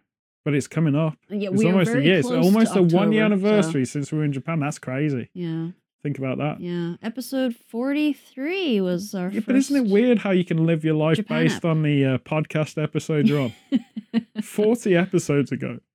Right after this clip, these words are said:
Speaker 2: Yeah.
Speaker 1: We were thinking about going to Japan. Weird. So what's interesting, like, is,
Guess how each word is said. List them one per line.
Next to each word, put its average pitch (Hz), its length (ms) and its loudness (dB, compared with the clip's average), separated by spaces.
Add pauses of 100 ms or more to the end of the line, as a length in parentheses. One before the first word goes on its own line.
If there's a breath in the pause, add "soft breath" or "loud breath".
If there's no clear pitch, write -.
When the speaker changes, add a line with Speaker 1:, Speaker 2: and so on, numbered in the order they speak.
(100)
Speaker 2:
Yeah. 180 500 0
Speaker 1:
We 196 160 4
were 196 120 8
thinking 165 300 0
about 156 220 0
going 160 220 2
to 151 100 -2
Japan. 151 540 0 (960)
Weird. 139 480 2 (720 loud breath)
So 202 500 0
what's 202 340 0
interesting, 196 680 0
like, 123 420 -4
is, 147 480 0